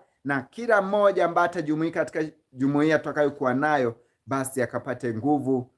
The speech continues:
tukawe na umoja katika safari ya kuelekea mbinguni, hata, hatimaye sote asiwepo mtu wa kupotea,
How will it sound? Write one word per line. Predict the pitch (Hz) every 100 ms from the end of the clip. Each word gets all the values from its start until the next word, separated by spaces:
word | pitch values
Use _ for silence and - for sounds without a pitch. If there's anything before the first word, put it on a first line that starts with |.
| _ _
tukawe | 123 - 147 147
na | 139 120
umoja | 117 143 151 139 135 123 - _ _
katika | 123 - 143
safari | 131 123 - 165 156 131
ya | 117
kuelekea | 120 120 - 127
mbinguni, | 120 120 117
hata, | 107 - 120 - -
hatimaye | 120 131 151 156
sote | 156 208 196 127 127 _ _
asiwepo | 135 - 143 139 127
mtu | 123 131
wa | 117
kupotea, | 107 110 104 151 117